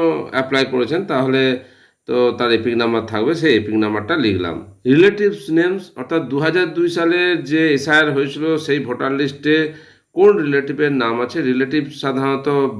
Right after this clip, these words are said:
বাবা বা মায়ের নামই বোঝানো হচ্ছে, তবে নির্বাচন কমিশনের এই রিলেটিভ সম্পর্কে কোনো ক্লারিফিকেশন নেই। দু হাজার দুইয়ের এসআইআর ভোটার লিস্টে যদি বাবা মায়ের নাম না থাকে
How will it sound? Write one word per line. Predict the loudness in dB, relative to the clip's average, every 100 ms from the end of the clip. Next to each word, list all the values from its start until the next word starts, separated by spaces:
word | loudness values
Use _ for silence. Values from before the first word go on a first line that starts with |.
| 2
বাবা | 4 4
বা | 2 0
মায়ের | 0 0 0 0
নামই | 0 0
বোঝানো | -2 -2 -2 -2
হচ্ছে, | -4 -4 -6 -6 -14 -20 _ -8
তবে | 2 4 4
নির্বাচন | 2 0 0 0
কমিশনের | 0 -2 -2 -2 -2 0
এই | 0
রিলেটিভ | 2 0 -2 -6 -2
সম্পর্কে | -2 -2 -4 -4
কোনো | -2 0 0 -2
ক্লারিফিকেশন | 0 0 0 -4 -4 -2 2
নেই। | 2 0 -4 -16 _ _ -6
দু | -2 2
হাজার | 2 2
দুইয়ের | 2 2 2 -2
এসআইআর | -4 0 -2 -2
ভোটার | -4 -4
লিস্টে | -4 -4 -4 -2 -2
যদি | -2 -4 0
বাবা | 0 2 2
মায়ের | 2 2 2 0
নাম | -2 -2 -2
না | -2 -4
থাকে | -4 -6 -4